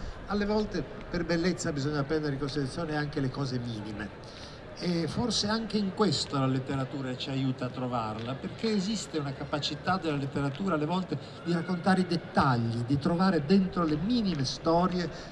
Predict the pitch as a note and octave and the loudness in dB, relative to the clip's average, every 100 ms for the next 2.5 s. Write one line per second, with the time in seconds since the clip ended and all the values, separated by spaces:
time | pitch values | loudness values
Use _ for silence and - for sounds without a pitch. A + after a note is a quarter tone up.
0 | - - G#3 F#3 E3+ F3+ F#3+ G3 - - | -8 -2 2 2 0 0 2 2 -2 -10
1 | - - - - F3 E3+ D#3+ E3+ E3 F#3+ | -12 -14 -14 -8 -2 0 2 2 2 4
2 | G3+ F#3+ C#3+ D3+ E3 | 4 2 2 0 0